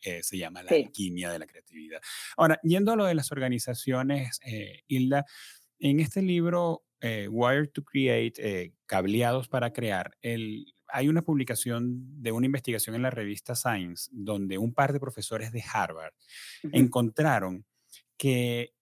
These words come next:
Speaker 1: los pensamientos erráticos consumen el cuarenta y siete por ciento del tiempo que permanecemos despiertos. Casi la
Speaker 2: Ujú.
Speaker 1: mitad de nuestra vida nos las pens-, nos las pasamos pensando, diríamos en buen latinoamericano, en pajaritos preñados. Eh,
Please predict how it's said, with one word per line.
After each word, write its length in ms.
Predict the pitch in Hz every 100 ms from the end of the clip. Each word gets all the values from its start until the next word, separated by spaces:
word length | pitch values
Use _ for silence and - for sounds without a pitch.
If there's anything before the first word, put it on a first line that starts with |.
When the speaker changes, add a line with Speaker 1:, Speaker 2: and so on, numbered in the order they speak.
| _ -
Speaker 1:
los 320 | 135 139 -
pensamientos 1000 | - 147 127 - 131 160 196 196 196 -
erráticos 840 | 170 151 131 - - - 104 - -
consumen 640 | 120 120 151 156 160 160 -
el 180 | 139 127
cuarenta 540 | - 135 135 123 120
y 80 | 120
siete 460 | - 160 175 175 185
por 280 | - 123 110
ciento 680 | - 117 113 110 - 131 - -
del 260 | 113 107 101
tiempo 580 | - 175 165 123 98 90
que 120 | -
permanecemos 640 | 92 95 92 90 - 95 92
despiertos. 720 | - - 80 - - - - _
Casi 320 | - 165 - 185
la 120 | 160
Speaker 2:
Ujú. 60 | 127
Speaker 1:
mitad 260 | 143 127
de 60 | 139
nuestra 260 | 135 139 139
vida 240 | 127 135
nos 100 | 123
las 140 | 101 _
pens-, 280 | 98 92
nos 240 | 117 104 101
las 140 | 90
pasamos 520 | - - 120 139 151 - - - _
pensando, 800 | 127 123 135 147 160 170 185 - -
diríamos 600 | 113 117 117 127 147 143
en 140 | 127
buen 140 | 127 139
latinoamericano, 720 | 143 147 147 147 151 151 151
en 80 | 147
pajaritos 520 | 123 107 95 95 104
preñados. 440 | - 87 - - -
Eh, 200 | 117 117